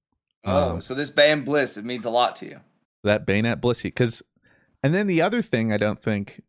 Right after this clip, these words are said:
Speaker 2: people realize is, so that Toxicroak Scizor deck I played, um, they gave it to me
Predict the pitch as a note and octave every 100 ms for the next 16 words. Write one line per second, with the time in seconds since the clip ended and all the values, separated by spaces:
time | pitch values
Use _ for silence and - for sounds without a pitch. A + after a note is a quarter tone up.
0 | - A#2 G2+ G#2 G2+ G2 G2+ F#2 - -
1 | A2+ A#2 C3+ - - A#2+ - B2+ A#2+ G2+
2 | _ _ _ _ - - B2 D3 C#3+ C#3+
3 | - D3+ E3 E3 _ _ _ _ _ _
4 | _ _ _ _ A2 A2 G#2 G2+ G2+ -
5 | A#2+ A#2 G#2+ C3 D#3 C#3+ - A#2+ G#2 F#2
6 | F2+